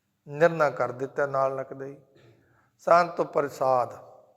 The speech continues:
ਜਿਹੜਾ ਸੰਤ ਪ੍ਰਸ਼ਾਦ ਦਿੰਦੇ ਹਨ। ਕਿਹੜਾ ਪ੍ਰਸ਼ਾਦ? ਸ਼ਬਦ ਵਾਲਾ ਪ੍ਰਸ਼ਾਦ ਦਿੰਦੇ ਹਨ। ਉਹ ਸ਼ਬਦ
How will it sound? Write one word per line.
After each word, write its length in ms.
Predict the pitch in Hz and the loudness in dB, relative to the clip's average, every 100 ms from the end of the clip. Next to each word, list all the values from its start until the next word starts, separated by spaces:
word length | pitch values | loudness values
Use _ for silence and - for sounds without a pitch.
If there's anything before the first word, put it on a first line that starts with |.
| _ _ _ _ _ _ _ _ _ _ | _ _ _ _ _ _ _ _ _ _
ਜਿਹੜਾ 280 | 170 190 202 | 2 6 6
ਸੰਤ 400 | 202 165 175 170 | 4 -2 -2 -6
ਪ੍ਰਸ਼ਾਦ 680 | 156 160 151 147 147 147 135 | -4 -2 0 4 4 4 0
ਦਿੰਦੇ 360 | 127 120 127 | -4 -6 -10
ਹਨ। 180 | 123 107 _ _ _ _ _ _ _ _ _ _ _ _ _ _ _ _ _ 180 | -10 -18 _ _ _ _ _ _ _ _ _ _ _ _ _ _ _ _ _ -2
ਕਿਹੜਾ 200 | 185 175 | 4 4
ਪ੍ਰਸ਼ਾਦ? 540 | 175 147 - 147 147 151 | 4 -4 2 2 2 -2
ਸ਼ਬਦ 380 | - 139 139 139 | 2 2 2 0
ਵਾਲਾ 280 | 131 127 | 2 0
ਪ੍ਰਸ਼ਾਦ 540 | 120 127 120 131 120 120 | -2 -8 -10 -10 -10 -8
ਦਿੰਦੇ 360 | 131 127 135 139 | -12 -8 -6 -6
ਹਨ। 200 | 147 147 - _ _ _ _ _ _ _ _ _ _ _ _ _ _ _ _ _ _ _ _ - | -8 -16 -20 _ _ _ _ _ _ _ _ _ _ _ _ _ _ _ _ _ _ _ _ -6
ਉਹ 140 | 196 185 | 0 0
ਸ਼ਬਦ 400 | - 156 180 | 4 4 4